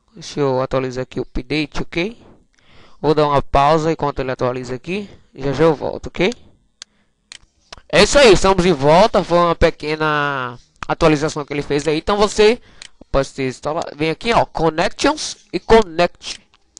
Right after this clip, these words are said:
Aqui você vai botar o I P.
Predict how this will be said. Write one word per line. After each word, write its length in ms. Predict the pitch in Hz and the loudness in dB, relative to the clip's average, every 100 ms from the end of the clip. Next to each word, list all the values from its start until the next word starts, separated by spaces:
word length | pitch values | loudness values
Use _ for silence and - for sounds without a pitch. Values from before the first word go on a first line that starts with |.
| _ _ - - - | _ _ -18 -16 -6
Aqui 480 | 165 - 208 285 - - _ _ | -6 -4 -2 -2 -4 -20 _ _
você 160 | 143 160 | -2 4
vai 120 | 160 | 6
botar 180 | 160 185 | 6 6
o 60 | |
I 100 | 196 | 6
P. 340 | - - 202 | 4 6 6